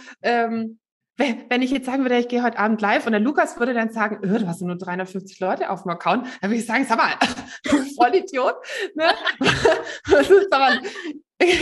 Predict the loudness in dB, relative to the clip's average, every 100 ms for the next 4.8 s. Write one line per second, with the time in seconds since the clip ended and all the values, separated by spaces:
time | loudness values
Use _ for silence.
0 | 4 2 -2 -2 -8 -14 -4 -2 -2 2
1 | 2 4 -2 -6 -2 -2 -2 -6 -8 -2
2 | 0 2 2 2 0 0 -2 2 0 0
3 | -2 0 0 0 -2 -4 0 0 0 -2
4 | -6 -4 -8 -4 2 2 2 0